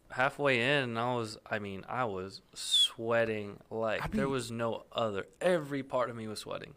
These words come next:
Speaker 2: I just, I'm very big on, I do calist-, I train calisthenics, so.
Speaker 1: Oh, calisthenics is awesome.
Speaker 2: Yeah, I like calisthenics.
Speaker 1: Calisthenics, though,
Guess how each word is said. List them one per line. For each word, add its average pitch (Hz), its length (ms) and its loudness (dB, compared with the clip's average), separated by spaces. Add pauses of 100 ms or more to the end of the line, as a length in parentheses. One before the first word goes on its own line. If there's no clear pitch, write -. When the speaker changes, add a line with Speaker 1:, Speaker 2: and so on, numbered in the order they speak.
(140)
Speaker 2:
I 156 120 -6
just, - 400 -6
I'm 156 160 0
very 180 160 4
big 127 220 6
on, 98 280 2
I 120 80 0
do 143 140 2
calist-, 113 380 0
I - 60 2
train 123 240 2
calisthenics, 95 680 0
so. 87 80 -4
Speaker 1:
Oh, 101 240 2
calisthenics 127 580 -2
is 120 80 -8
awesome. 92 280 -4
Speaker 2:
Yeah, 57 180 0
I - 20 -2
like 69 200 -2
calisthenics. - 520 -10 (180)
Speaker 1:
Calisthenics, 196 600 4
though, 175 340 4